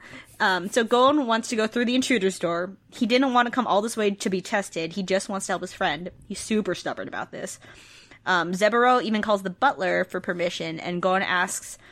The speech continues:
for the phone. Gon <laughs> yells to speak to Killua,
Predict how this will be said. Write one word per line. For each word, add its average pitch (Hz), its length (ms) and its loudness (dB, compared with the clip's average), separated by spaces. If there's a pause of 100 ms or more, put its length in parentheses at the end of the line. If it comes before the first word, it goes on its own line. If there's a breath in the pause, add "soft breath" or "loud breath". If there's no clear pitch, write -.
for 202 120 0
the 190 80 2
phone. 175 440 -2 (120)
Gon 208 260 4
<laughs> - 0 -
yells 190 540 4
to 190 100 -4
speak 190 280 -2
to 165 80 -6
Killua, 160 540 -4